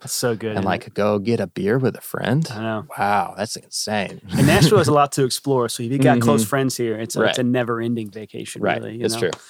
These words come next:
Speaker 1: It's amazing. Well, let's just briefly close out by talking about these eight songs. Is
Speaker 2: Mm-hmm.
Speaker 1: there, I know this is an impossible question, but you
Speaker 2: Mm-hmm.
Speaker 1: got one that's a little bit more of a favorite at the moment, or even
Speaker 2: Mm-hmm.
Speaker 1: one that's got a story worth telling? That'd be my first question. The second is, you know, what are you hoping,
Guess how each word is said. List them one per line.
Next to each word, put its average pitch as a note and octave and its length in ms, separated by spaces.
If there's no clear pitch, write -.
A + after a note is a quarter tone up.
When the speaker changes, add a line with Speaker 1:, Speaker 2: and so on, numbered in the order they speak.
Speaker 1:
It's - 80
amazing. C3 580
Well, E3+ 140
let's F#3+ 160
just E3 180
briefly D#3 320
close C3+ 280
out B2+ 160
by B2+ 80
talking C#3+ 340
about B2 220
these A2+ 160
eight A#2 180
songs. A2 460
Is A2 120
Speaker 2:
Mm-hmm. - 20
Speaker 1:
there, A#2 360
I A#2+ 60
know A#2 200
this A2 140
is A#2 100
an A2+ 60
impossible - 640
question, - 420
but - 100
you - 60
Speaker 2:
Mm-hmm. - 60
Speaker 1:
got C3+ 180
one C#3+ 220
that's - 380
a B2 60
little C#3 280
bit D3+ 180
more C#3+ 260
of C#3 80
a D3+ 80
favorite C#3+ 360
at - 80
the A#2+ 60
moment, C#3+ 520
or C3 160
even C3+ 200
Speaker 2:
Mm-hmm. C3+ 80
Speaker 1:
one C3 180
that's B2+ 160
got B2+ 140
a - 40
story C3 400
worth A#2+ 220
telling? A2+ 400
That'd C#3+ 140
be D3 40
my C#3 120
first D3 220
question. C3 260
The B2+ 60
second G3+ 320
is, C#3+ 200
you E3 80
know, D#3+ 80
what D3+ 180
are F#3 40
you F#3+ 160
hoping, B2 600